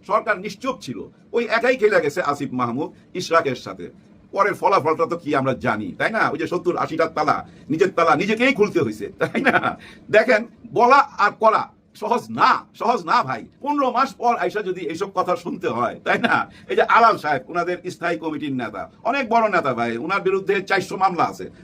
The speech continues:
এই আওয়ামী লীগ সরকার দিছে ওনাকে। আমার মনে হয় সারা বছরই ওনাকে কোর্ট কাচারিতে পইরা থাকতে হইতো হাজিরা দেওয়ার জন্য, হাজিরা দিতে হয়তো, তাই না? ওই নেতা আইসা বলতেছে যে জামাতে ইসলামের বিচার হওয়ার দরকার একাত্তরের জন্য,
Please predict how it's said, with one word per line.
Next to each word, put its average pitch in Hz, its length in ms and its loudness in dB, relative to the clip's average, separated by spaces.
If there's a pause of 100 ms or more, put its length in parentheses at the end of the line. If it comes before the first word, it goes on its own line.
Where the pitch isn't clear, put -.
(100)
এই 269 100 4
আওয়ামী 262 240 6
লীগ 240 100 -2
সরকার 143 340 -2
দিছে 90 260 -12
ওনাকে। 101 420 -10
আমার 254 280 0
মনে 247 140 -2
হয় 208 80 -2
সারা 220 220 2
বছরই 233 300 -6
ওনাকে 185 300 -8
কোর্ট 190 220 -8
কাচারিতে 165 400 -4
পইরা 156 260 -4
থাকতে 117 240 -10
হইতো 90 320 -14 (160)
হাজিরা 175 340 2
দেওয়ার 135 260 2
জন্য, 92 260 -14 (140)
হাজিরা 233 300 4
দিতে 202 180 -2
হয়তো, 104 300 -4
তাই 190 200 0
না? 247 280 2 (340)
ওই 254 220 4
নেতা 247 280 4
আইসা 190 380 2
বলতেছে 175 420 0
যে 180 200 -4 (320)
জামাতে 269 440 4
ইসলামের 233 440 4
বিচার 202 380 4
হওয়ার 143 200 -4
দরকার 101 340 -8 (380)
একাত্তরের 202 560 -2
জন্য, 120 380 -12